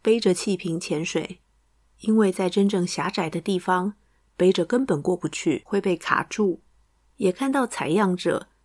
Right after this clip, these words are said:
在水底洞穴匍匐前进，在极狭窄的空间里竭尽所能地保护自然奇观，不让器材与自己的身体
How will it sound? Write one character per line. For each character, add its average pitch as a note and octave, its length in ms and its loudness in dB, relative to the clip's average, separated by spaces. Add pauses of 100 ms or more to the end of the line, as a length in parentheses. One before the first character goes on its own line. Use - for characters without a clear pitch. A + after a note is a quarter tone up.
在 G3+ 180 0
水 F#3 220 0
底 F3 160 -2
洞 F3+ 200 0
穴 F3 220 0
匍 E3+ 240 -4
匐 F3+ 180 -4
前 D#3 300 -2
进， E3+ 340 -4 (640)
在 G3 200 -2
极 F#3+ 220 -2
狭 G3 240 0
窄 - 200 -4
的 - 100 -8
空 A3+ 240 0
间 A3+ 240 2
里 E3+ 180 0
竭 F#3 220 2
尽 C4 200 -2
所 E3 220 -4
能 D3+ 180 -2
地 E3 80 0
保 - 220 -4
护 F#3 160 2
自 G#3+ 180 0
然 E3+ 220 0
奇 - 240 -6
观， E3+ 420 -4 (440)
不 A3 100 2
让 A#3 240 4
器 A#3 220 -2
材 F3+ 260 2
与 F3+ 160 2
自 G#3 160 -4
己 G3+ 100 -4
的 D#3 120 -2
身 A3 280 -2
体 - 320 -6